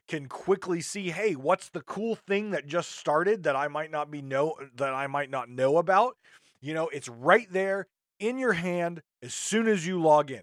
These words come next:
It's absolutely great. Now, for you obnoxious server hoppers, there is a setting in there to turn that, uh, starting animation off. I'm not going to tell you where it is. I'm going to make you dig through the obnoxiously long settings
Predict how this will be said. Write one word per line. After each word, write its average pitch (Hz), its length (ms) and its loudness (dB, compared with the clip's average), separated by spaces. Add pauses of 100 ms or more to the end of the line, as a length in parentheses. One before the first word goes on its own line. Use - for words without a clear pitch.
(120)
It's 120 260 -18
absolutely 156 720 0
great. 123 320 -6 (360)
Now, 156 240 4
for 151 160 -6
you 180 160 4
obnoxious 165 560 2
server 190 340 0
hoppers, 185 400 0
there 139 140 -2
is 156 200 -8
a 127 100 -6
setting 226 680 0 (300)
in 175 160 -4
there 170 160 -2
to 139 160 -16
turn 254 460 0
that, 135 200 -2 (160)
uh, 139 280 2
starting 147 460 0
animation 127 520 -8
off. 214 260 0 (260)
I'm 139 200 -8
not 196 200 2
going 196 200 -4
to 160 80 -16
tell 170 200 -2
you 160 140 -6
where 135 160 -4
it 151 80 -8
is. 240 260 -6 (200)
I'm 139 140 -10
going 151 260 -4
to 139 80 -16
make 147 200 -8
you 135 80 -18
dig 160 300 -4
through 190 240 -8
the 143 140 -10
obnoxiously 151 800 -4
long 151 540 2 (180)
settings 190 760 -2